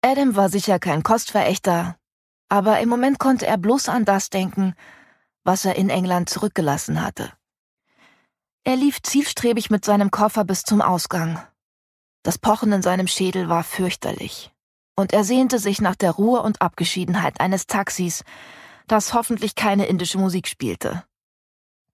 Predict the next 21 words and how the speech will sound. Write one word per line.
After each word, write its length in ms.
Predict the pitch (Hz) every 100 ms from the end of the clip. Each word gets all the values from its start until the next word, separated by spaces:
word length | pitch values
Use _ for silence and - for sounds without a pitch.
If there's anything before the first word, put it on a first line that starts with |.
| _ - - - _
Er 320 | 214 208 -
erinnerte 440 | 214 254 269 233
sich 200 | 220 220
nur 160 | 240 240
zu 180 | - 285
genau 300 | 262 262 247
an 180 | - 180
die 140 | 196
Tortur 600 | - 196 - 220 233 -
und 180 | 170 160
damit 260 | 165 185
an 80 | 185
die 80 | 185
letzte 300 | 160 - 180
Taxifahrt 560 | 202 190 202 - 160 185
in 100 | 185
New 60 |
York 300 | 180 175 175
vor 120 | -
vielen 380 | 143 - 196 180
Jahren. 400 | 175 165 151 151